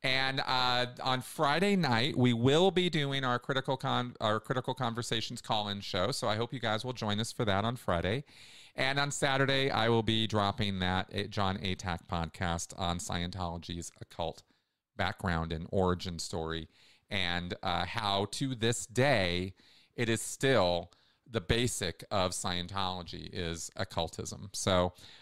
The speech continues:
uh, I hope you guys will check that out. All right. I s-, oh, did I skip a, uh, come to Jesus question there? Sorry. Uh, gonna go. You guys have a great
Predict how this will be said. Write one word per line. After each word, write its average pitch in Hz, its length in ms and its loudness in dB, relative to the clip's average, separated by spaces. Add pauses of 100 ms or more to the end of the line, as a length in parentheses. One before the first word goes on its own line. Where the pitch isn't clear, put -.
(140)
uh, 104 60 -2
I 92 300 2
hope 107 180 0
you 107 60 -4
guys 90 260 0
will 98 80 -6
check - 280 -8
that 82 200 -2
out. 80 220 -4 (1200)
All 135 260 6
right. 87 300 2 (100)
I 117 120 2
s-, - 240 -8 (120)
oh, 147 160 6
did 127 140 0
I 127 100 2
skip - 380 -4
a, 135 260 2
uh, 117 300 4 (200)
come 131 240 -2
to 131 60 -2
Jesus 127 420 -4
question 135 520 -6
there? 135 260 -2 (320)
Sorry. 104 520 4 (500)
Uh, 117 540 2 (760)
gonna 123 180 0
go. 87 220 0 (340)
You 135 140 2
guys 156 300 0
have 139 180 0
a 123 60 -4
great 135 300 -2